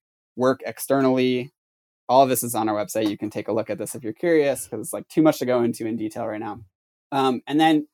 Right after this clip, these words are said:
sort of since then, we've been working off of that as a guiding platform and then just sort of building on it, and now have other things that we're working on as well. But the sense of it is, like, early on, we developed a system of co-executive directorship. So pretty early on, I was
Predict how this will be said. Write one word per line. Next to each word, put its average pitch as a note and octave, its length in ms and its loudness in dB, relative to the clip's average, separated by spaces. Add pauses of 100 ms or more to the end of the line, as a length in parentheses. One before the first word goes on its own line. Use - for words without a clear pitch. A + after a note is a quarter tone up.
(120)
sort F3+ 160 2
of C#3+ 100 4
since F#3 320 2
then, C#3+ 240 2
we've C3+ 140 -4
been C3 140 0
working B2+ 320 2
off B2 160 2
of A#2+ 140 -6
that A2 340 0
as A2+ 180 0
a A2+ 80 0
guiding A2+ 480 2
platform E3+ 480 2
and C#3 100 2
then A#2+ 240 -6
just - 200 -6
sort C#3+ 140 6
of A2+ 140 0
building A2+ 360 2
on G2+ 180 -4
it, G#2 260 -10
and G#2+ 200 -4
now A2 200 0
have A2 160 -4
other G#2+ 300 -4
things G#2+ 240 -2
that G2 80 -8
we're G2 80 -6
working G#2+ 260 -10
on G#2 80 -10
as G#2 140 -14
well. A2 220 -10
But A#2 180 -4 (160)
the B2+ 220 4
sense D#3 260 2
of D3+ 80 0
it C3+ 80 4
is, B2 220 2
like, A2 200 -4 (640)
early E3+ 280 4
on, D#3 200 4
we D3 100 4
developed B2+ 440 0
a A#2+ 40 -4
system A#2+ 280 -4
of A2+ 120 -2
co-executive A#2 640 0
directorship. G#2+ 600 -10 (260)
So A2 360 -2 (600)
pretty D3 200 2
early B2+ 200 0
on, A#2+ 220 2
I A2+ 80 0
was A2+ 260 -4